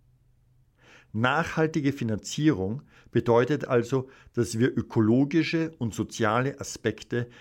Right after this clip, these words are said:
in Investitionsentscheidungen einbeziehen. Grüne Finanzierung auf der anderen Seite zielt auf die ökologische Nachhaltigkeit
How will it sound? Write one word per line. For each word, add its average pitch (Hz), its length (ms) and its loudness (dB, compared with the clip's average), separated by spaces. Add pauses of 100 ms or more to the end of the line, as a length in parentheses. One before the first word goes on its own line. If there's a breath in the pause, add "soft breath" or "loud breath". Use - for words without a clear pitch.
(140 loud breath)
in 120 160 0
Investitionsentscheidungen 110 1500 -4
einbeziehen. - 800 -12 (1160 loud breath)
Grüne 190 380 4
Finanzierung 98 760 -6
auf - 160 -10
der 98 120 -6
anderen 107 240 -2
Seite 127 420 2 (260 loud breath)
zielt 147 320 2
auf 143 140 0
die 156 140 4
ökologische 135 720 4
Nachhaltigkeit 110 880 0